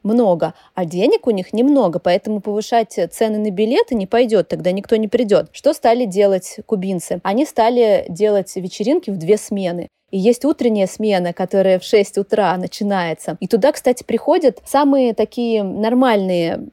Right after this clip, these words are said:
жители местные, потому что они именно повеселиться, не для того, чтобы альфонсы подцепить, там, какую-нибудь иностранку или иностранца, потому что матине, конечно, стоит дешевле, вход на матине, но при этом группы такие же играют, как и вечером.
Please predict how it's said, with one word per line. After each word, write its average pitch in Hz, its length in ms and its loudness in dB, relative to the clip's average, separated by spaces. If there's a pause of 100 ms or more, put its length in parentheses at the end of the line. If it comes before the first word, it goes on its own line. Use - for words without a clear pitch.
жители 196 560 2
местные, 185 520 -2
потому 190 300 -2
что 277 140 -2
они 214 160 0
именно 254 320 0
повеселиться, 220 640 -4
не 180 180 -4
для 196 140 -2
того, 233 240 2
чтобы 208 380 2 (380)
альфонсы 202 520 0
подцепить, - 640 -6
там, 170 160 -10
какую-нибудь 175 400 -8
иностранку 254 580 0
или 180 160 -2
иностранца, 180 720 -4 (100)
потому 208 260 -2
что 220 220 0 (220)
матине, 247 340 -2
конечно, 214 380 -4
стоит 208 240 0
дешевле, 170 460 0
вход - 340 -8
на 180 60 -6
матине, 208 400 -4 (340)
но 226 140 0
при - 160 2
этом 294 280 2
группы 269 400 4
такие 285 380 0
же 196 160 0
играют, 165 560 -2 (160)
как 214 260 -6
и 220 80 -4
вечером. 180 460 -2